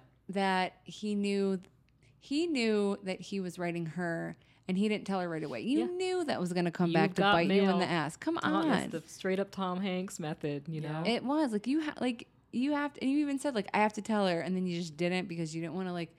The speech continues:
Speaker 1: hurt her. Well, guess what? You did.
Speaker 2: And you don't wanna lose her.
Speaker 1: Yeah.
Speaker 2: It's like, I just gotta, I've got her, I need to make her fall in love with me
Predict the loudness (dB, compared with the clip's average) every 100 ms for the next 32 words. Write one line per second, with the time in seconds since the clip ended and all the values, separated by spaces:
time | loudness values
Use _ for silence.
0 | -20 _ -6 -2 0 0 -2 -2 -4 -2
1 | -4 -4 -6 -4 -4 -4 -6 -6 -6 -6
2 | -6 -6 -6 -6 -10 -10 -12 -12 -2 -2
3 | -2 -6 -14 -14 -12 -12 -10 -12 -8 -6
4 | -6 -8 -10 -8 -6 -4 -6 -8 -16 _
5 | -6 -4 -6 -6 -6 -6 -8 -6 -6 -6
6 | -10 -12 -14 -12 -10 -10 -12 -12 -14